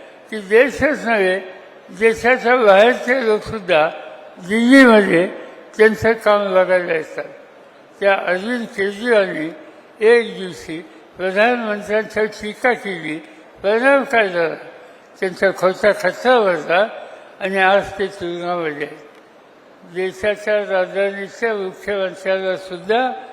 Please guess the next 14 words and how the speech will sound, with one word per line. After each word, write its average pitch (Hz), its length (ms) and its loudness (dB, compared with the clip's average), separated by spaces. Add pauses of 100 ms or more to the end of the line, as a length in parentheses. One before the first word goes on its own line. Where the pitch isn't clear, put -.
(300)
तुरुंगात 233 420 0 (120)
टाकायचं. 151 460 -8 (720)
तर 233 100 -4
सत्ता 196 440 -2
याच्यासाठी 240 720 -2
वापरायची 247 680 -2
असते, - 320 -8 (1120)
पण 269 380 6 (540)
आज 208 320 2
भाजप 190 600 0 (640)
आणि 202 200 -8
त्याचे 214 360 -6
सगळे 196 400 -6
सहकारी 185 600 -4